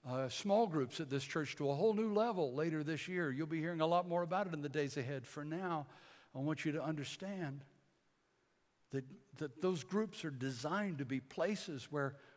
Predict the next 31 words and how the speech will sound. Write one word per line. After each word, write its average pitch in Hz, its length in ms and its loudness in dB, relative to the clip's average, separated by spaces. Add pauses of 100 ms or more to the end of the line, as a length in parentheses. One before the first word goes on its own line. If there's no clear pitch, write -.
(100)
we 147 100 0
can 143 160 0
build 160 320 0
relationships 147 840 0
that 123 120 -10
speak 165 320 -8
life 170 460 -2
into 160 280 -4
each 143 180 -8
other. 202 360 -12 (340)
Yeah, 233 220 0
there 170 120 2
are - 20 0
times 180 400 0
when, 147 160 0 (260)
when 139 200 2
one 185 220 4
member 185 340 2
of 127 100 0
the 143 60 -4
group 165 340 0
or 151 140 2
another 175 360 4
might 147 280 0
be 147 180 0 (320)
in 127 100 -4
special 160 400 0
need. 170 280 2
We 151 100 4
call 156 200 4
them 139 160 0